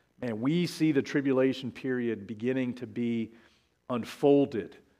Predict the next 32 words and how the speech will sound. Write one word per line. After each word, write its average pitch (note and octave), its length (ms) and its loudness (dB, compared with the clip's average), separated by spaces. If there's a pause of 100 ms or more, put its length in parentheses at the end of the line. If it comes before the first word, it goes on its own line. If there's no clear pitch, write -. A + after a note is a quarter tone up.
(480)
And A#2+ 140 -8
man, D3 220 2
it's D3+ 200 0
rough C3+ 360 0
on A#2+ 100 -6
this A2 180 -8
earth. G#2+ 360 -10 (260)
And, B2 160 -8
and, B2+ 220 -6
and D3+ 140 -2
listen, C#3+ 200 0
the A2 60 -6
next C#3+ 240 0
couple D3+ 220 2
of C3 40 -2
weeks D#3 300 0
as A2 100 -8
we C3 160 -2
go D3 220 2
through D3+ 140 -4
Revelation D3 480 0
chapter C#3 260 -4
six, D3+ 460 -6 (240)
and A#2+ 180 -6
you F#3+ 320 2
literally F#3 500 6
understand, F3 720 -2
if D3+ 100 -2
the D3 60 -2
Bible E3 420 2
is D3+ 80 -2
true, E3+ 360 -4